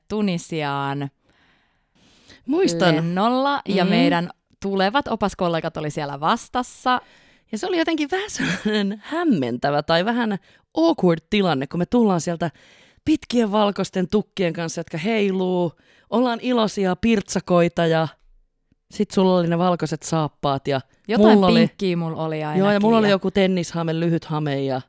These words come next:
Speaker 1: sit sulla oli joku värikäs kans, joku huivi tai jotain. Mä luulen, että tästä on itse asiassa kuva, kun me ollaan lähdössä tälleen
Speaker 2: Niin muuten onkin.
Speaker 1: Helsinki-Vantaalta kohti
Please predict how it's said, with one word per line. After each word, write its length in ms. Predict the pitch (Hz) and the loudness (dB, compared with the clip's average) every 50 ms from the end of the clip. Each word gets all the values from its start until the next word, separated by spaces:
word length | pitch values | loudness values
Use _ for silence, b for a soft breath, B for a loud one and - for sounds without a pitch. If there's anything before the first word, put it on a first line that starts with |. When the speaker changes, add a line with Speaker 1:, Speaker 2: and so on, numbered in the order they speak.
| _ _ | _ _
Speaker 1:
sit 200 | - - 214 - | -8 -8 -6 -6
sulla 160 | - 208 190 | -4 -4 -2
oli 120 | 170 175 170 | -2 -2 -2
joku 180 | 160 - 160 | -4 -4 -2
värikäs 600 | 165 165 165 165 165 156 - 143 139 - - - - | -2 -2 -2 -2 -4 -6 -6 -8 -10 -10 -12 -16 -14
kans, 300 | - 151 147 147 143 - | -12 -12 -10 -12 -12 -12
joku 340 | 139 131 - - 139 - 135 165 | -12 -12 -10 -10 -10 -10 -10 -8
huivi 440 | 170 170 165 165 156 151 143 151 | -6 -4 -4 -4 -4 -6 -6 -8
tai 180 | - 143 117 113 | -8 -8 -6 -6
jotain. 380 | 135 147 - - 160 156 170 208 | -6 -8 -6 -6 -4 -4 -2 0
Mä 100 | 269 339 | 0 2
luulen, 260 | 453 508 440 311 254 | 2 2 2 0 0
että 160 | - - 311 | -2 -2 -2
tästä 180 | 339 - - 254 | -2 -2 0 0
on 60 | 220 | -2
itse 180 | 214 - 233 | -2 -2 -4
asiassa 120 | 214 - - - | -6 -6 -2 0
kuva, 260 | 349 359 285 220 - | 2 2 2 2 0
kun 100 | - 170 | 0 -2
me 60 | 160 | -2
ollaan 240 | 156 156 156 156 165 | -2 -2 -2 -2 -2
lähdössä 320 | 170 170 185 170 160 - - | -2 -2 -2 -4 -8 -4 -2
tälleen 480 | 190 175 170 165 151 139 127 120 147 - b b b b b b b b b b _ 254 | -2 -2 -2 -2 -4 -6 -6 -6 -8 -10 b b b b b b b b b b _ 0
Speaker 2:
Niin 200 | 220 262 262 240 | 2 2 4 4
muuten 260 | 220 196 190 - 226 | 4 4 4 4 4
onkin. 100 | 214 208 | 4 4
Speaker 1:
Helsinki-Vantaalta 1040 | 226 233 220 202 - 156 156 156 - 120 139 160 147 143 147 147 - 151 143 - - _ _ _ _ _ | 4 4 4 4 2 2 2 2 0 0 0 0 -2 -2 -2 -2 -2 -2 -2 -4 -6 _ _ _ _ _
kohti 460 | - 175 156 143 147 - - 160 151 | -6 -4 -4 -4 -6 -8 -8 -8 -8